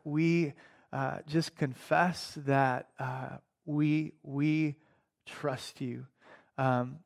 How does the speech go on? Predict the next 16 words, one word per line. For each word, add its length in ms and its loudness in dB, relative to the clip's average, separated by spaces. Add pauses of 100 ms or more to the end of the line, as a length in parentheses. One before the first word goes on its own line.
(260)
God, 380 6 (240)
we 260 2
confess 880 -2 (100)
your, 540 -4
your 220 -8
goodness. 760 -2 (360)
We 140 2
confess 720 -2
your 140 -4
sovereignty. 880 0 (380)
Uh, 360 2 (120)
and, 400 0
and 260 -4
right 300 4
now, 580 0 (180)
um, 400 -4